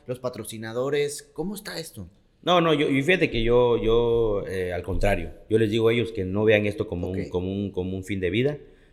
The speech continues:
Speaker 2: Yo les digo esto que no vean como esto como un parámetro de vida, que lo vean como un hobby. El deporte es, es pasajero. Ahora, el tiempo,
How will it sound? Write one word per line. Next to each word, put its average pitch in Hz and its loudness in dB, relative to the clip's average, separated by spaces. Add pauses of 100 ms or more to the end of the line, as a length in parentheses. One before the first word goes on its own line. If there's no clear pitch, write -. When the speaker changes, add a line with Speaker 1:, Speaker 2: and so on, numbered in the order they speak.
(100)
Speaker 2:
Yo 98 2
les 98 2
digo 104 4
esto 107 0
que - -6
no 95 -2
vean 101 0
como 92 -4
esto 92 -10
como 90 -4
un 90 -6
parámetro 90 -4
de 87 -4
vida, 113 0
que 87 -6
lo 87 -2
vean 98 -2
como 90 -4
un 90 -6
hobby. 107 6 (260)
El 87 -6
deporte 123 2
es, - -6
es - -4
pasajero. 120 2 (920)
Ahora, 85 0 (600)
el 101 -2
tiempo, 151 4